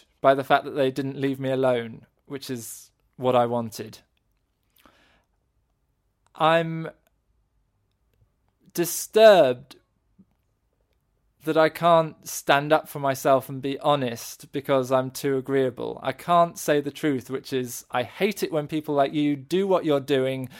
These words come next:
I want you to get away from me now, and then I will be calm again. And at the moment, I'm not calm because you're doing something to me that I hate. Stop it, please." I can't say that to them because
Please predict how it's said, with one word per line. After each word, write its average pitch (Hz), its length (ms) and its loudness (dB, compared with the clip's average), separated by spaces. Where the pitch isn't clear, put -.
I 135 180 0
want 165 240 0
you 170 120 -6
to 147 120 -6
get 190 380 0
away 180 220 2
from 156 200 -10
me 147 100 -6
now, 160 460 4
and 147 220 -6
then 160 160 4
I 151 140 4
will 147 120 -2
be 139 140 -8
calm 139 320 0
again. 127 340 -4
And 135 140 -6
at 131 80 -8
the 139 80 -8
moment, 160 340 -2
I'm 143 160 0
not 165 220 0
calm 135 280 0
because 135 300 -4
you're 156 240 4
doing 151 240 -2
something 139 440 -4
to - 100 -14
me 135 160 -4
that 127 120 -4
I 127 120 0
hate. 120 440 -2
Stop - 580 0
it, - 280 -2
please." 120 580 -6
I 139 100 -2
can't 180 360 0
say 131 160 0
that 127 180 -2
to - 100 -20
them 127 140 -10
because 123 480 -6